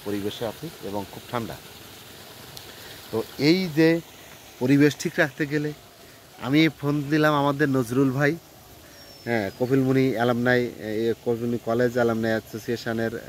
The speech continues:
আহ্বায়ক নজরুল ভাইকে ফোন দিলাম। এ, উনার, এ, মোবাইলে শো করতেছে এখন প্রায়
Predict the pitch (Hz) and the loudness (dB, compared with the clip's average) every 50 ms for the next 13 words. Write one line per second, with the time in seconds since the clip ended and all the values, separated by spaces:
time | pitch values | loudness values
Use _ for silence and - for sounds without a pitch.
0 | 78 92 87 82 - - - - 104 113 117 117 127 127 127 143 151 - - - | -14 -14 -14 -14 -16 -12 -6 -2 0 2 2 4 4 4 4 2 -2 -6 -16 -20
1 | - - - - - - - - - - - - - - 101 107 98 104 110 110 | -20 -20 -20 -20 -20 -20 -20 -20 -20 -20 -20 -18 -12 -8 -6 -6 -4 -4 -4 -4
2 | 107 107 117 117 110 123 120 - - 117 110 110 107 113 113 117 123 139 - - | -2 0 0 0 0 0 -4 -4 -4 -4 -4 -2 -2 -2 -2 -2 -4 -8 -12 -18
3 | - - - - - - - - - - - - - - - - - - - - | -20 -20 -20 -20 -20 -20 -20 -20 -20 -20 -20 -20 -20 -20 -20 -20 -20 -20 -20 -16
4 | - 82 90 92 92 92 92 87 67 - - - - - - - - - - - | -12 -8 -6 -4 -4 -4 -4 -4 -6 -10 -14 -18 -20 -20 -20 -20 -20 -20 -20 -20
5 | - - - 120 143 175 180 175 165 143 135 139 139 127 127 143 135 135 139 151 | -20 -8 -4 -2 2 4 4 4 2 0 -2 -4 -6 -6 -4 -2 0 2 4 4
6 | 151 151 147 - - 147 135 - 151 139 - - 135 123 - 143 131 123 113 - | 6 4 4 0 -2 -6 -4 -4 -4 -6 -4 -4 -6 -4 -2 -2 -2 -2 -2 -4
7 | 123 117 - 117 117 113 | -6 -8 -6 -6 -6 -6